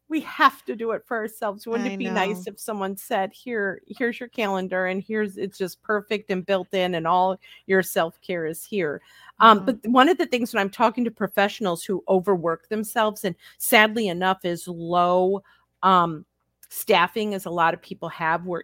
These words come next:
Speaker 1: in a
Speaker 2: Yeah.
Speaker 1: crisis with that, that people are
Speaker 2: Mm-hmm.
Speaker 1: working way beyond. And I always say, there was a movement. There were people who fought for our rights to have breaks, have lunch, have vacation.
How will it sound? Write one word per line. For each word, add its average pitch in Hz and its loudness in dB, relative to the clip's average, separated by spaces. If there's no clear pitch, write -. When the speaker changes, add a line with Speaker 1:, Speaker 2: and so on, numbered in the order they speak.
Speaker 1:
in 165 -4
a 165 -4
Speaker 2:
Yeah. 131 -12
Speaker 1:
crisis 175 -6
with 294 -8
that, 294 -4
that 208 -8
people 214 -2
are 190 4
Speaker 2:
Mm-hmm. 175 -4
Speaker 1:
working 180 -4
way 254 2
beyond. 175 -2
And 220 0
I 240 0
always 247 -4
say, 247 -4
there 254 -2
was 330 -4
a 262 -2
movement. 190 -4
There 254 0
were 330 -2
people 262 -6
who - -14
fought - -4
for - -4
our 180 0
rights 190 -6
to 170 -10
have 170 -6
breaks, - -6
have 160 -4
lunch, 180 -4
have 151 -4
vacation. 226 -6